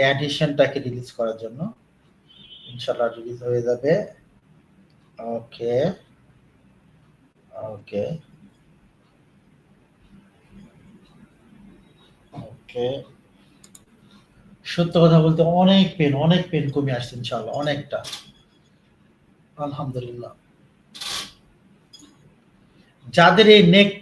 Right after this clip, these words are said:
প্রবলেম, এদের নেক পেইন, ব্যাক পেইন, হঠাৎ ঘুম থেকে উঠে ব্যথা ফিল করছেন, তারা যদি সাথে সাথে আসেন without any paracetamol, একটা প্যারাসিটামলও খেতে হবে না, আপনার প্রবলেম সলভ করা যাবে without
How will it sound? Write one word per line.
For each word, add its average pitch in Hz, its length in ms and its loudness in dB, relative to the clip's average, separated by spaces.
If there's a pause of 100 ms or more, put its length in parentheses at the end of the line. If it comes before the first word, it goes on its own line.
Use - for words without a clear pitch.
(140)
প্রবলেম, 147 400 4 (200)
এদের 156 260 4
নেক 156 120 0 (100)
পেইন, 135 300 0 (160)
ব্যাক 147 180 2 (120)
পেইন, 127 240 -4 (440)
হঠাৎ 160 300 6
ঘুম 165 200 6
থেকে 160 200 0
উঠে 156 140 0 (140)
ব্যথা 135 280 -2
ফিল 131 220 -8
করছেন, 123 280 -14 (760)
তারা 165 200 6 (100)
যদি 196 160 0 (140)
সাথে 226 320 2
সাথে 196 220 2
আসেন 160 180 0 (140)
without 214 360 2 (320)
any 233 220 2 (100)
paracetamol, 151 600 0 (460)
একটা 196 280 0 (120)
প্যারাসিটামলও 196 600 4
খেতে 165 160 0
হবে 147 160 -2
না, 160 100 0
আপনার 147 200 -10
প্রবলেম 131 300 -4
সলভ 123 220 -10
করা 120 160 -12
যাবে 117 180 -20 (580)
without 143 260 -8